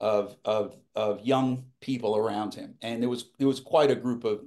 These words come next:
sycophants, these very handsome, pretty young folk around him. And, uh, I thought, "What the hell?" So I sort of plow between them, and I said, "Mister Bernstein." He looked at me. I said, "I think you know my grandmother." And, I mean, that's a line you don't hear every day.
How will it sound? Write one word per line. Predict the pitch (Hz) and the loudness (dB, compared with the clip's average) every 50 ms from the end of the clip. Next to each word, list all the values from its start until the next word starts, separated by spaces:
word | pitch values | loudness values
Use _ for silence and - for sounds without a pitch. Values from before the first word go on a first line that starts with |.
| - - | -14 -12
sycophants, | - - 127 120 117 110 - 113 104 101 95 - - - | -8 -6 -6 -4 -6 -6 -6 -6 -6 -6 -6 -8 -10 -10
these | - 113 104 101 - - _ - | -10 -10 -10 -10 -12 -16 _ -2
very | 110 117 113 110 104 - - - | 0 0 0 0 -4 -10 -14 -10
handsome, | 120 123 123 104 - - 110 107 101 - - _ _ _ _ _ _ _ _ _ _ _ _ | -8 -6 -6 -6 -6 -8 -8 -10 -10 -12 -14 _ _ _ _ _ _ _ _ _ _ _ _
pretty | 139 131 120 117 107 104 - _ - | 2 2 2 0 -2 -6 -10 _ -8
young | 113 117 131 127 117 120 | -2 0 0 0 0 0
folk | - 135 123 117 120 | 0 0 0 2 0
around | 117 113 110 107 107 104 107 | -2 -2 -2 -2 -2 -4 -4
him. | 110 107 107 104 - - - | -6 -6 -6 -6 -8 -8 -4
And, | 123 120 127 127 123 127 123 | -2 0 0 0 2 4 4
uh, | 127 123 123 120 143 143 | 6 6 6 6 4 2
I | 143 | 0
thought, | 143 175 175 - - | 0 2 2 2 2
"What | 247 247 | 2 2
the | 254 220 | 2 0
hell?" | 151 131 98 80 - - _ _ _ _ | 0 0 -2 -2 -6 -10 _ _ _ _
So | - - 143 143 139 139 - | 0 2 6 6 6 6 4
I | 139 | 0
sort | 135 - 202 185 | -2 -2 -2 0
of | 156 - - - _ _ _ _ _ _ _ _ _ _ | 0 -2 -4 -8 _ _ _ _ _ _ _ _ _ _
plow | - 165 160 170 190 190 | -2 2 4 6 6 6
between | 196 185 - - 175 156 147 139 | 4 2 0 -2 -4 -2 0 0
them, | 131 120 | 0 0
and | 120 117 | 0 0
I | |
said, | - 143 139 | 0 0 -2
"Mister | 147 156 - - - | -2 -4 -6 -8 -6
Bernstein." | - - 123 - - - 113 95 87 98 | -4 -4 -4 -4 -4 -6 -8 -10 -10 -8
He | 104 107 | -4 0
looked | 123 139 139 - | 2 2 2 0
at | 113 90 | -4 -10
me. | 92 92 - - _ _ _ _ _ _ _ _ _ _ _ _ - | -10 -10 -10 -12 _ _ _ _ _ _ _ _ _ _ _ _ 0
I | 147 156 | 2 2
said, | 147 - - 277 175 | 2 2 2 4 4
"I | 185 185 | 4 4
think | - 359 415 415 | 2 -2 -4 -2
you | 370 311 | 0 2
know | 302 269 | 4 4
my | 240 165 139 | 2 2 -2
grandmother." | - - 120 123 139 165 - 117 92 80 - - - - _ _ - | -4 -2 0 2 2 2 0 -2 -4 -6 -8 -12 -18 -20 _ _ 0
And, | 135 147 143 143 | 2 2 4 4
I | |
mean, | 143 147 151 | 2 4 4
that's | 170 190 190 - | 2 2 2 2
a | 175 | 2
line | 165 160 156 147 139 | 2 4 4 4 4
you | 131 135 | 4 2
don't | 135 131 123 | 2 0 0
hear | 123 127 117 117 | 0 0 2 2
every | 107 113 117 101 | 0 0 -2 -4
day. | - 104 95 87 - - | -2 -2 -2 -4 -8 -12